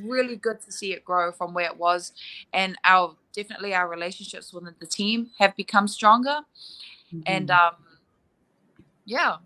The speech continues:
Speaker 1: so what we wanna do is, like, build more shows. So Tautaiae, um,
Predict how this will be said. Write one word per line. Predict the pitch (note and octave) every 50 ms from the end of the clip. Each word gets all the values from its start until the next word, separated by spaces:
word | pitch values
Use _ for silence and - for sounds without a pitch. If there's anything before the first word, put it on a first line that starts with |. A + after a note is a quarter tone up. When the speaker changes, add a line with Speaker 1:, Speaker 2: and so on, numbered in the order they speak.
| _
Speaker 1:
so | - - - G#3+ G#3 G3+ G3+ F#3+ _ _ _ - - - -
what | - G#3 F#3+
we | A3+ A#3 _ -
wanna | A#3 B3 B3 A3+
do | G#3 A3 G#3 G3
is, | F#3 -
like, | F#3 E3+ E3+ _ _
build | - G#3 G#3 G3+ F3+ F3
more | F3+ F#3 F#3+ F#3+ G3
shows. | G3+ - F#3 D#3+ D#3 D#3+ -
So | F#3 F3
Tautaiae, | - - G#3+ G#3+ - A#3 G#3+ G3+ G3 F#3 - F#3+ G3+ G3+ G3+ G#3 _ _ _ - - _ _ _ -
um, | F3 F3 F3 F3 E3+ -